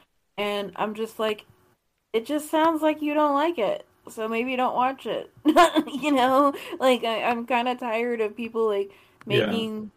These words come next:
Speaker 1: like, these YouTube videos saying that they were traumatized by something that they had deliberately go out of their way to find. Like, this shit isn't on Netflix. Like, you have to, like, seek it
Speaker 2: Yeah.
Speaker 1: out.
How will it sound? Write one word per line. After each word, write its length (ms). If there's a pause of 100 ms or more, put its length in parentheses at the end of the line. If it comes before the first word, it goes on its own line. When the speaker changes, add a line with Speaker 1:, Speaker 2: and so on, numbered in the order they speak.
Speaker 1:
like, 160
these 240
YouTube 540
videos 500
saying 380
that 160
they 120
were 140
traumatized 840
by 120
something 380
that 120
they 100
had 140
deliberately 680
go 100
out 160
of 80
their 120
way 160
to 80
find. 520 (440)
Like, 160
this 160
shit 400
isn't 420 (100)
on 200
Netflix. 680
Like, 340
you 140
have 360
to, 100
like, 200
seek 240
it 80
Speaker 2:
Yeah. 140
Speaker 1:
out. 280